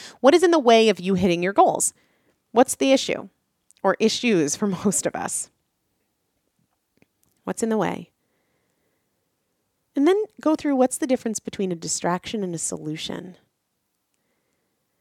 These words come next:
Or what's even a step towards a solution? What are my ideas for a solution? Who might I talk about a solution with? Who might have already solved this that I can learn from? What are twenty different potential solutions?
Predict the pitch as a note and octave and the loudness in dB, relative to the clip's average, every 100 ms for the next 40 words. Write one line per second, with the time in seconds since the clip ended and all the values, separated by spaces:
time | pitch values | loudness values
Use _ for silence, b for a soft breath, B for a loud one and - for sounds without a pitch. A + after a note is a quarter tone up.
0 | _ _ _ B3 B3 E4 - F4 B3 G3 | _ _ _ 0 2 0 2 0 2 0
1 | - - D#4+ - - F#3 E3+ D#3+ - D#3+ | -2 2 2 2 -4 -2 -2 -2 -4 -2
2 | D3 - - D3+ B3+ D4 B3+ G3 F3+ D3+ | -4 -4 -8 4 6 6 6 4 2 2
3 | B3+ E4+ F4 - F#3+ E3 - E3+ D#3+ - | 6 6 6 2 2 2 0 -2 -2 -2
4 | D3+ F3+ E4 D#4+ B3+ F#3 - - D#4 F4 | -6 0 2 4 2 0 -4 -2 -2 2
5 | C4 G3 E3 - B B B - G#3 - | 4 6 4 0 B B B 0 0 2
6 | F#3 F3+ - E3+ D#3 - B B - E4 | 2 0 0 0 0 -2 B B 2 6
7 | E4+ C#4 C4 B3+ A#3 F#3+ - B3+ C#4+ D#4 | 6 8 8 8 4 0 -2 6 6 6
8 | G#3+ E3+ D#3 - - - B B A3+ G#3+ | -2 0 0 0 -6 -10 B B 2 2
9 | G#3 G#3 G3 F#3+ C#4 D#4+ C#4+ G3 E3+ D3 | 2 -4 0 2 2 2 0 -6 -8 -10
10 | - - _ _ _ _ _ _ _ _ | -16 -20 _ _ _ _ _ _ _ _
11 | _ _ _ B3 C#4+ - - - E4 F4+ | _ _ _ 2 2 0 -20 0 4 4
12 | E4 D4+ C#4 C4 B3+ A3+ - F#3 D#3+ - | 4 2 0 2 2 0 0 -2 -2 -4
13 | - - | -10 -14